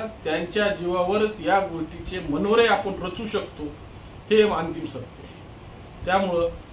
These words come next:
डॉक्टर बाबासाहेब आंबेडकरांनी दिलेली जी ही जनतेतील पेटीतून जो राजा निवडण्याची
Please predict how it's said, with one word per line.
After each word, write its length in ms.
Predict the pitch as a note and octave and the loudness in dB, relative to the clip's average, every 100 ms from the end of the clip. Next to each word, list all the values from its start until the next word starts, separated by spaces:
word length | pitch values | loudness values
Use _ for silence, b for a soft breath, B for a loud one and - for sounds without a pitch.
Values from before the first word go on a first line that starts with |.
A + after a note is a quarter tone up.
| - | -8
डॉक्टर 320 | D3 D#3 A3 | -6 -2 2
बाबासाहेब 520 | G#3 F#3+ G#3 G#3 G#3+ G#3+ | 6 8 8 6 4 6
आंबेडकरांनी 680 | G#3+ G#3 G3+ G#3 G3+ G3+ | 6 4 4 4 2 0
दिलेली 420 | G3 G3 G3 G3 | -2 -2 -2 -2
जी 180 | G3 F#3+ | -4 -4
ही 280 | F#3+ G3 E3 | -4 -2 -4
जनतेतील 680 | D3+ E3 E3+ F#3 F#3 F#3 D#3+ | -4 -4 -4 -6 -6 -8 -8
पेटीतून 640 | - E3+ E3 G3 G3 F#3+ | -8 -6 -6 -6 -6 -6
जो 300 | F3+ F3+ F3+ | -6 -4 -2
राजा 240 | D#3+ E3+ F3 | 0 0 -2
निवडण्याची 680 | E3+ E3+ E3+ E3 D#3+ D#3 | -2 -4 -4 -4 -6 -8